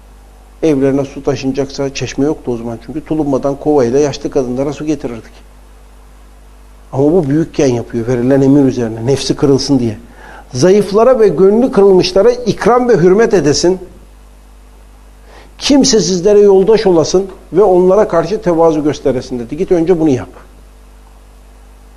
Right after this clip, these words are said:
Bir seneden fazla Şah-ı Nakşibendi Hazretleri bu emre binaen aynen bu hareketlerde bulundu. Bizim müritler hepsi Hızır Aleyhisselam. "Gavs gelse sohbet edersiniz. Gel, gel, otur buraya, bak ben sana ne anlatacağım," diye Gavs da şaşacak falan.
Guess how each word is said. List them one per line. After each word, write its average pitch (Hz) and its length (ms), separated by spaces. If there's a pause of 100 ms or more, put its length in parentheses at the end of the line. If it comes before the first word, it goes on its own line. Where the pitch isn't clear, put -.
(340)
Bir 190 280
seneden 156 420
fazla 160 280
Şah-ı 175 280
Nakşibendi 160 480
Hazretleri 151 600
bu 170 400
emre 147 500
binaen 143 440
aynen 147 300
bu 156 120
hareketlerde 127 640
bulundu. 113 280 (800)
Bizim 139 220
müritler 131 480
hepsi 165 300
Hızır 151 220
Aleyhisselam. 113 440 (1700)
"Gavs 160 280
gelse 147 300
sohbet 147 400
edersiniz. 123 480
Gel, 131 160
gel, 131 160
otur 131 300
buraya, 135 200
bak 135 200
ben 139 120
sana 147 260
ne 156 120
anlatacağım," 139 640
diye 151 100
Gavs 147 320
da 156 80
şaşacak 131 480
falan. 135 440